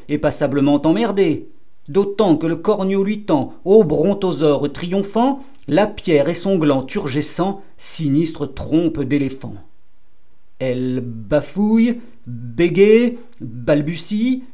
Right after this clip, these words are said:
ne sait qu'opposer au rugueux qui, sous sa face d'abruti,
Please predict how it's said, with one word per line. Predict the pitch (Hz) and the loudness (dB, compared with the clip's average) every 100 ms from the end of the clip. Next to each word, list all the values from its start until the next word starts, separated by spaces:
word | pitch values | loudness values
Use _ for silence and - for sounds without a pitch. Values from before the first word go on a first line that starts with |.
| - - - | -16 -12 -2
ne | 151 151 | 2 2
sait | 147 185 165 | 2 -2 0
qu'opposer | 165 165 156 156 | -2 0 0 2
au | 139 | 0
rugueux | 139 160 196 262 254 | -2 -2 0 0 -2
qui, | - 180 160 151 - - | -4 -4 -4 -6 -12 -16
sous | - - | -14 -14
sa | 113 135 | -10 -8
face | 123 143 131 143 | -6 -6 -6 -6
d'abruti, | 120 120 113 107 220 226 208 | -6 -6 -6 -6 -2 0 -2